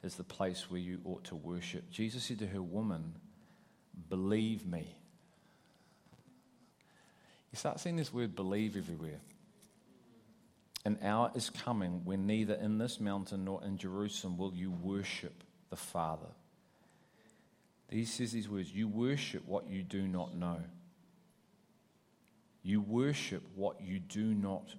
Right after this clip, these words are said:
know. We worship what we know, for salvation is from the Jews.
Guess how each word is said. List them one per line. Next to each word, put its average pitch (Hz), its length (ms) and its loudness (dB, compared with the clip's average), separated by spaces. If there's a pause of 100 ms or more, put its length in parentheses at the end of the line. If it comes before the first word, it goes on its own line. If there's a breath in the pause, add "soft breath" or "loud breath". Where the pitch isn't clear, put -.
(120)
know. 85 360 -2 (1160 loud breath)
We 104 180 6
worship 101 520 0
what 95 260 -4
we 87 80 -2
know, 90 420 0 (960 loud breath)
for 95 140 -8
salvation 95 640 0
is 87 120 -2
from 85 340 -4
the 80 80 -6
Jews. 82 840 -10